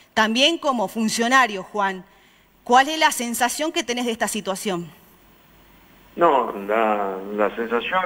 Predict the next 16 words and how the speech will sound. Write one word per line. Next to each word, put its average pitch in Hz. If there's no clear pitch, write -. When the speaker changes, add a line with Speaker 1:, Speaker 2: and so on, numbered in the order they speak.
Speaker 2:
que, 110
que 107
tengo 165
es 139
que, 95
eh, 90
esto 127
es 127
una 110
enfermedad 123
en 123
donde 98
la, 104
la 98
prevención 110
y, 98